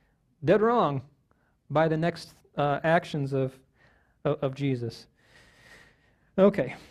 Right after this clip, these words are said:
Satan wants us to think that we've sinned too much, too often, or too willingly to be forgiven or even to seek restoration through repentance. That is his goal, for a believer to get so steeped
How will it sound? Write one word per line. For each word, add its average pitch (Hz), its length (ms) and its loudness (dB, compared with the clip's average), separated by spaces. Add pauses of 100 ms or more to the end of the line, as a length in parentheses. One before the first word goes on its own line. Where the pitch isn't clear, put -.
(240)
Satan 208 360 2
wants 208 320 0
us 196 200 2
to 160 120 -4
think 185 320 -2
that 151 100 -2
we've 139 180 -2
sinned 151 440 -4
too 233 200 0
much, 208 400 2
too 233 300 0
often, 190 340 2
or 151 100 2
too 240 260 -2
willingly 233 400 2
to 160 80 2
be 170 120 -2
forgiven 175 480 0
or 156 120 2
even 160 260 2
to 151 100 -2
seek 165 300 -2
restoration 147 680 -2
through 135 160 -4
repentance. 127 800 -6 (500)
That 202 240 6
is 214 140 -6
his 175 200 0
goal, 147 420 -2 (1000)
for 160 240 2
a 165 100 -2
believer 147 680 0 (800)
to 165 300 0
get 151 220 -4
so 220 440 0
steeped - 560 -2